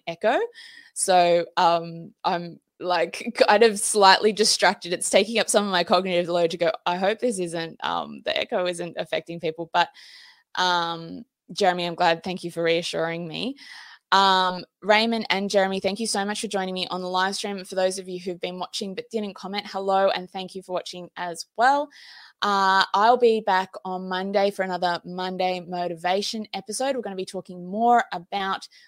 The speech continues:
optimizing the customer experience as part of growing your brand. So that's about really getting that word of mouth referral,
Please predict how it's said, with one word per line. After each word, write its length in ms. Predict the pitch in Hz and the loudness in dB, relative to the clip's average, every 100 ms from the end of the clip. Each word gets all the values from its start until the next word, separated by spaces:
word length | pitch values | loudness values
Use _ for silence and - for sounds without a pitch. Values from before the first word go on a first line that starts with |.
| _ - | _ -2
optimizing 540 | 208 208 185 180 175 | -2 -2 -4 -4 -6
the 80 | 170 | -10
customer 400 | - 170 - 170 | -8 -8 -6 -10
experience 800 | 165 - - 185 180 180 - - _ _ _ - | -10 -10 -8 -8 -6 -8 -10 -12 _ _ _ -6
as 180 | 214 208 | -6 -6
part 340 | - 226 240 | -10 -4 -4
of 120 | 196 | -4
growing 280 | 185 180 175 | -6 -6 -6
your 80 | 170 | -8
brand. 380 | 185 190 180 - | -8 -8 -10 -8
So 160 | 180 | -6
that's 320 | 170 - - | -4 -4 -6
about 420 | 214 190 175 175 180 | -8 -4 -6 -6 -6
really 280 | 185 180 | -4 -4
getting 280 | 175 170 175 | -6 -8 -8
that 160 | 175 165 | -10 -6
word 240 | 180 180 | -4 -4
of 80 | 175 | -6
mouth 240 | 175 165 | -8 -10
referral, 540 | 170 165 - 175 175 | -10 -10 -4 -2 -2